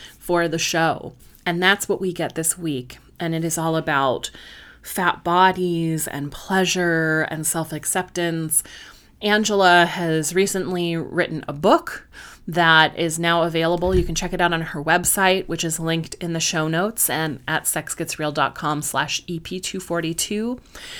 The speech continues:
And I want to tell you just a little bit about Angela, and then you're gonna hear this fifteen or twenty minute chat with this beautiful poem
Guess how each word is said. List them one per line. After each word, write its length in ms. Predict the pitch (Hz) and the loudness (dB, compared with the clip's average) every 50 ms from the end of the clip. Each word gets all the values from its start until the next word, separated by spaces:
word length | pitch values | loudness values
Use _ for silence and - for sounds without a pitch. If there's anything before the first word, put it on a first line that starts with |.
| - - - | -16 -10 2
And 100 | - 277 | 6 6
I 40 | 285 | 8
want 120 | 311 330 | 8 6
to 60 | 359 | 4
tell 240 | 349 - - 285 294 | 2 2 2 2 4
you 100 | 294 269 | 4 2
just 180 | 247 269 - - | -2 -4 -2 0
a 60 | 240 | 0
little 200 | 220 220 220 214 | 0 0 0 0
bit 120 | 214 208 | 0 0
about 300 | 208 190 196 190 - - | 2 2 2 2 2 0
Angela, 500 | 185 180 180 185 214 202 214 214 220 220 - | -2 -2 -2 -2 2 4 6 6 6 6 6
and 140 | - 202 208 | 4 0 0
then 120 | 220 247 | 0 0
you're 120 | 269 269 | 0 2
gonna 140 | 254 240 233 | 0 0 0
hear 500 | 220 - - 240 226 226 220 214 220 208 | 0 -2 -2 -2 2 4 4 4 4 4
this 240 | 180 180 185 185 - - - - - - | 4 2 2 2 0 -6 -10 -14 -16 -4
fifteen 380 | - 311 302 - - - 269 | -2 -2 -2 0 -2 0 0
or 80 | 240 226 | 0 0
twenty 340 | - - - 220 214 214 208 | 0 0 2 2 4 4 2
minute 220 | 196 190 - - | 0 0 -2 -2
chat 340 | - - - 196 185 - - - | -4 0 6 8 8 8 8 4
with 160 | 202 202 202 | 0 0 0
this 160 | 208 202 196 180 | 0 -2 -2 -4
beautiful 840 | 165 170 202 202 196 196 208 233 262 285 294 277 254 - 196 185 | -6 -6 -6 -4 -4 -2 -2 0 0 2 2 0 0 0 -4 -4
poem 640 | - - - 175 165 156 151 139 139 151 180 208 | -4 -2 0 2 2 2 2 0 0 -2 -4 -6